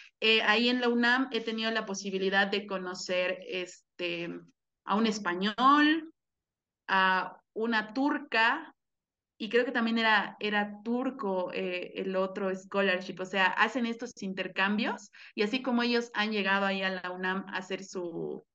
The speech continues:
su estancia, también uno se puede ir siendo miembro, ¿no? Y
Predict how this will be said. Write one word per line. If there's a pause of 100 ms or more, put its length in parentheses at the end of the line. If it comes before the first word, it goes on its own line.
(480)
su
estancia,
también
uno
se
puede
ir
siendo
miembro,
¿no? (360)
Y